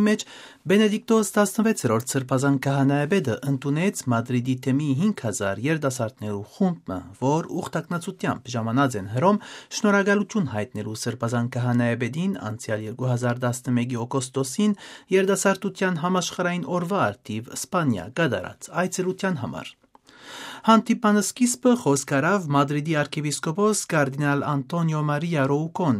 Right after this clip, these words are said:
որ հանուն Մադրիդի թեմին և երիտասարդության շնորհակալություն հայտնեց սրբազան քահանայապետին։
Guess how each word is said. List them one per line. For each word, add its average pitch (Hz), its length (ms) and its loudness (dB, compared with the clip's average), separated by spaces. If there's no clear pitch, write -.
որ 131 340 0
հանուն 123 380 2
Մադրիդի 123 460 0
թեմին 143 420 0
և 98 180 -6
երիտասարդության 147 960 0
շնորհակալություն 208 720 2
հայտնեց 104 540 -4
սրբազան 104 500 -6
քահանայապետին։ 165 800 0